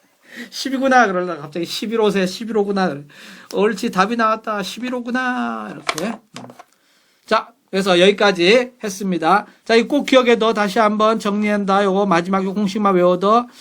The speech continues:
자, 이 길이가 X고, 이 길이가 Y고, 이 길이가 Z. 그러면 제일 긴 거 제곱은 짧은 놈 제곱, 제곱 더한 거랑 똑같더라. 요거 뭐라 한다고? 이걸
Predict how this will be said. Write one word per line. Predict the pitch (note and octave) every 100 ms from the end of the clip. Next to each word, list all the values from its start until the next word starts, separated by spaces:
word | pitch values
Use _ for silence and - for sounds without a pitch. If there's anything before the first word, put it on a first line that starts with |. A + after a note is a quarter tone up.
| - _
자, | - F#3
이 | A#3+
길이가 | A3+ A3+ G#3+ G#3+ G3+
X고, | E3+ - - F#3 G#3
이 | F#3
길이가 | F#3 F#3+ G3 F3+
Y고, | D#3 D#3 E3 F#3+
이 | F3+
길이가 | E3+ F3
Z. | E3+ D#3 -
그러면 | F3+ D#3 F3 F#3+ B2+ - _ -
제일 | F3+ G3
긴 | F#3+ F3+ F3+
거 | E3+ F3 F#3
제곱은 | F3 C#3+ D#3 D3+ D3 D#3+ E3 F#3+ A#3 B3+ B3 - _ _ _
짧은 | - G#3+ A3 A3+ G#3+ G3+ F#3+
놈 | E3 F3 G#3
제곱, | F#3+ D#3 C#3+ D#3+ G3+ A#3 - _ _ -
제곱 | - D3+ D3+ F3+ F#3
더한 | - C#3+ D3+ D3
거랑 | D3 E3 F3+ _ - -
똑같더라. | D#3 D3 D3 D#3 F3 F#3+ F3 F3 E3 D#3 D3 C#3+ C#3 D3+
요거 | D#3+ D3+
뭐라 | D#3 D#3+
한다고? | D3 D#3 F3+
이걸 | F3+ G3+